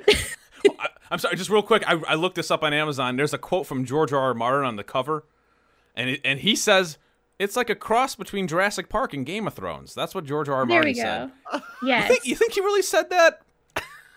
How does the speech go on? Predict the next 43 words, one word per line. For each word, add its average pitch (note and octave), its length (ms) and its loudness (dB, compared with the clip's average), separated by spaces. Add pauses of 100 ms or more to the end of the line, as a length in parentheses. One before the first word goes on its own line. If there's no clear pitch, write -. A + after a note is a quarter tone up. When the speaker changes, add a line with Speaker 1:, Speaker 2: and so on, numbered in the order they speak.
(200)
Speaker 1:
I, C4 180 0 (540)
I A#3 120 -2 (160)
don't. - 160 -4 (440)
Speaker 2:
I - 80 -4
don't G4+ 160 -8
think F3+ 160 -6
so. - 100 -8 (220)
I - 40 -8
don't C4 80 -6
think - 140 -8
he C4+ 80 4
Speaker 1:
I'm E4 40 6
Speaker 2:
said F#4+ 60 2
Speaker 1:
not G4 80 4
Speaker 2:
that. - 260 -12
Speaker 1:
gonna - 40 -4
lie. B3+ 240 6
I D4 100 8
didn't D#4 280 4
actually E4+ 360 6
finish C4 520 0
the F#4+ 80 -4
book G4 280 0 (120)
Speaker 2:
<laughs> A3 120 -8
Speaker 1:
because F4 320 4
it B3+ 140 2
Speaker 2:
Mm. G3 60 -10
Speaker 1:
just D4+ 240 2
was F4 200 4
like, A#3+ 500 -2 (520)
I A#3+ 80 -2
got A#3 220 0
to - 100 0
a C4 40 2
point G#3+ 220 -2
where A3 120 0
I - 20 0
was G#3 140 2
like, - 220 -4 (440)
"Why G3+ 140 -8
am A#3 120 -2
I F4+ 80 -4
reading?" C4 300 4